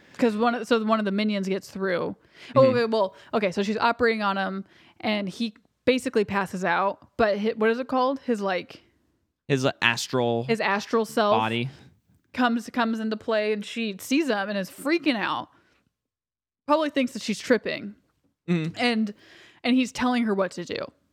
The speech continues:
Speaker 2: Yeah,
Speaker 1: And
Speaker 2: he's,
Speaker 1: then
Speaker 2: like,
Speaker 1: one of
Speaker 2: popping in and out, and then this other guy in the astral plane is, like, attacking him.
Speaker 1: So they're fighting, and it's, what's cool about that is she doesn't see them fighting, but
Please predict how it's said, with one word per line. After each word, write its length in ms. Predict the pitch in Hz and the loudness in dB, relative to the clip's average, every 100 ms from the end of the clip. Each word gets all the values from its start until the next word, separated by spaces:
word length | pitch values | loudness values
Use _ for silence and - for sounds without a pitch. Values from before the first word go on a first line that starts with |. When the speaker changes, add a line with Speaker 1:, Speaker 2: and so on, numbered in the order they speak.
| _ _ _ _ | _ _ _ _
Speaker 2:
Yeah, 100 | 147 | 4
Speaker 1:
And 100 | 233 | 6
Speaker 2:
he's, 100 | 247 254 | 6 6
Speaker 1:
then 80 | |
Speaker 2:
like, 80 | 269 | 4
Speaker 1:
one 20 | |
of 60 | 262 120 | 4 2
Speaker 2:
popping 260 | 131 135 | 2 0
in 80 | 131 | 2
and 100 | 117 | 2
out, 200 | 113 123 | 0 2
and 120 | 131 | 2
then 100 | 139 | 2
this 140 | 139 131 - | 2 -2 -2
other 240 | 120 127 | 0 0
guy 240 | 127 127 | 2 0
in 280 | 131 120 120 | 0 0 2
the 120 | 120 | 2
astral 320 | 113 113 - 120 | 0 -2 -2 -4
plane 300 | 123 117 117 | -2 -2 -2
is, 120 | 117 | -4
like, 160 | 104 | -4
attacking 600 | 101 - - 147 - 151 | -6 -8 -6 -6 -2 0
him. 340 | 160 160 170 180 | 0 0 -2 -2
Speaker 1:
So 60 | 233 | -2
they're 140 | 214 | -2
fighting, 460 | 175 208 214 247 247 | 0 2 2 2 0
and 100 | 240 | -2
it's, 120 | 226 | 0
what's 200 | 233 220 | -2 -2
cool 180 | - 254 | 0 2
about 240 | 214 196 | 2 0
that 220 | 226 302 269 | 2 2 2
is 300 | 214 202 - - - _ | -2 -6 -12 -20 -20 _
she 200 | - 285 | -2 0
doesn't 240 | 269 233 | 2 0
see 220 | 214 277 311 | -4 0 2
them 160 | 240 | 0
fighting, 420 | 220 202 196 202 202 | 0 -2 -2 -4 0
but 320 | 208 196 | 0 0